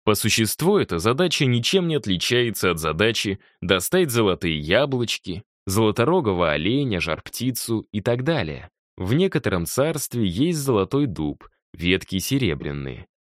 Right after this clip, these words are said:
Чтоб из этого царства дуб вырыл и в свое перенес.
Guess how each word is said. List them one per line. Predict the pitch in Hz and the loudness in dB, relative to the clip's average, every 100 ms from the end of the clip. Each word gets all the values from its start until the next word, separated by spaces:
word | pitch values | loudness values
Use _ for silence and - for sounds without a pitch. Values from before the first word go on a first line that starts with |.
| _ - | _ -10
Чтоб | - 202 185 | 0 0 2
из | 147 | 2
этого | 139 120 107 | 0 0 -2
царства | - 92 78 71 - 76 | 0 0 0 -4 -8 -4
дуб | 78 82 76 | -2 -2 -2
вырыл | 87 139 156 156 143 - | 0 2 2 0 -2 -4
и | 147 | -4
в | 156 | -4
свое | - 175 127 80 | -2 -2 0 -2
перенес. | 71 78 73 67 58 - | -4 -4 -4 -6 -8 -12